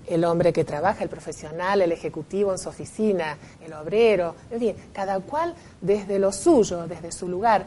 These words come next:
sin hacer nada más que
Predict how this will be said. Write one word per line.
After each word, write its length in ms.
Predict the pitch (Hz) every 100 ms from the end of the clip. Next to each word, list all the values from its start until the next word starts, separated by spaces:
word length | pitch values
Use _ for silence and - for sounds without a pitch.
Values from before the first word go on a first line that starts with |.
| - -
sin 160 | 240
hacer 400 | 285 - 277 247 - - - - 226
nada 360 | 269 320 294
más 300 | 254 285 269
que 360 | - 269 294